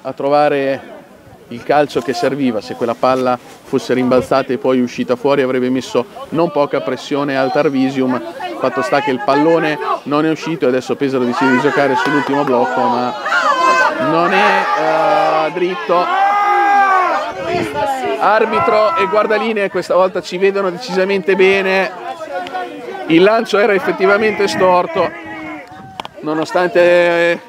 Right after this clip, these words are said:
i tifosi pesaresi chiedano un lancio dritto, ma il lancio era effettivamente storto sull'ultimo blocco. E adesso si riprende, il Tarvisium chiede di riprendere con, eh, una mischia.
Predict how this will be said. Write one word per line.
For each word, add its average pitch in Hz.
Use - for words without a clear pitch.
i -
tifosi 185
pesaresi 170
chiedano 151
un 135
lancio 156
dritto, 135
ma 127
il 127
lancio 139
era 139
effettivamente 139
storto 131
sull'ultimo 139
blocco. 123
E 120
adesso 131
si 131
riprende, 135
il -
Tarvisium 131
chiede 131
di 127
riprendere 135
con, 131
eh, 135
una 143
mischia. 175